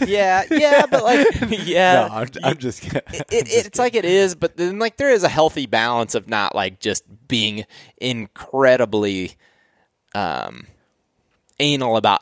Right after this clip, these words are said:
Speaker 1: everything to the point where you're not having any fun, too. Like, you can obviously cross a line there. And I think that's, you know, honestly, too, I was trying not to cross that line last year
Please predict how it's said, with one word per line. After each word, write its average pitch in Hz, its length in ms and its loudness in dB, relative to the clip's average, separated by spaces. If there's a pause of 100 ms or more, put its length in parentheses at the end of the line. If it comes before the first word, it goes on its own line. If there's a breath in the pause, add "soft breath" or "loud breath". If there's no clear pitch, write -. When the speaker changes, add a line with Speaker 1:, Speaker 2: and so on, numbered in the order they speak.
Speaker 1:
everything 113 840 -2 (140)
to 127 100 0
the 104 100 -4
point 107 380 -4
where 101 140 -2
you're 85 220 -4 (160)
not - 260 -6
having 95 320 -4 (120)
any 104 220 -6
fun, 78 320 -6
too. 123 280 0
Like, 101 260 0
you 160 100 2
can 131 140 -2
obviously 113 400 -2
cross 98 360 2
a 92 60 -8
line 98 320 -2
there. 95 340 -2 (540 loud breath)
And 165 100 0
I 185 60 4
think 214 200 -4
that's, 202 240 2 (420)
you 170 120 -8
know, 113 240 -2 (320)
honestly, 143 440 -2
too, 147 260 2
I 117 100 6
was 117 140 0
trying 131 320 0
not 107 220 0
to - 40 -12
cross 147 360 0
that 151 180 0
line 147 280 -2
last 147 360 -6
year 143 260 -2